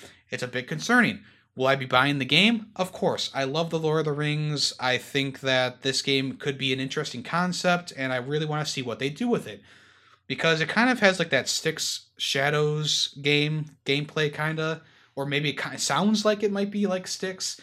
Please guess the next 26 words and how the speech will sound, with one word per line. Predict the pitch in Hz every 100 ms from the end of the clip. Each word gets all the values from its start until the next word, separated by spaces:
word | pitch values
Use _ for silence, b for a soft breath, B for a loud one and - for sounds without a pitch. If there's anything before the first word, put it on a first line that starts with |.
| B B
but | 131
it |
also | 147 -
has, | 170 156
like, | 143
some | - 151
sort | 160
of, | 156
like, | 135 120 113 - b b b b
telltale | - 160 170 170 170 160 156 151 143 139
system | - - 147 - 147
of, | 131
like, | 127 120 - - _ _
decision | - 135 240 247 254
making. | 240 233 226 220 220
I, | 196 180 - -
I, | 185
it's | 180
hard | - 262
to | 220
say | - 277
because | 220 180
they | 170
really | 160 240 202
haven't | 190 180
shown | - 156 147 147